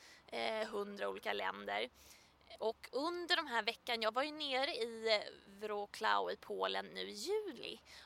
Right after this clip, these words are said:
Och, eh, det var ungefär, sägs det, femhundratusen åskådare och det var fullsatta finalpass. Eh, det var också en upplevelse, eh, för att försöka förstå hur stort det här mästerskapet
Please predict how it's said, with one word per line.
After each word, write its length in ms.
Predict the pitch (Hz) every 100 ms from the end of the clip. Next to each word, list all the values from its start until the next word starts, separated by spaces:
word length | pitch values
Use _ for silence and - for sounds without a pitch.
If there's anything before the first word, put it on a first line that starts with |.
| -
Och, 420 | 214 214 - -
eh, 260 | 220 214 220
det 120 | 254
var 260 | 302 370
ungefär, 580 | 415 392 - 254 302 466
sägs 360 | - 247 240 -
det, 260 | 330 370 -
femhundratusen 1080 | 269 247 240 226 226 226 214 - 220 214 214
åskådare 720 | 196 214 - - 202 220 277
och 220 | - 220 -
det 60 |
var 380 | 208 208 196 - -
fullsatta 840 | - 311 240 208 - - - 294 359
finalpass. 800 | - 269 233 214 233 349 - - - - - -
Eh, 420 | 226 220 214 220
det 60 | 240
var 80 |
också 220 | 311 - 302
en 100 | 285
upplevelse, 840 | 269 - 294 320 277 - 226 214 - - -
eh, 420 | - 220 214 208 226
för 100 | 220
att 200 | 214 - - - - - -
försöka 460 | 226 240 233 220
förstå 500 | 220 233 - 392 311
hur 120 | 233 220
stort 360 | - 220 - -
det 140 | 208 220
här 500 | 220 214 208 214 196
mästerskapet 520 | 226 - - 220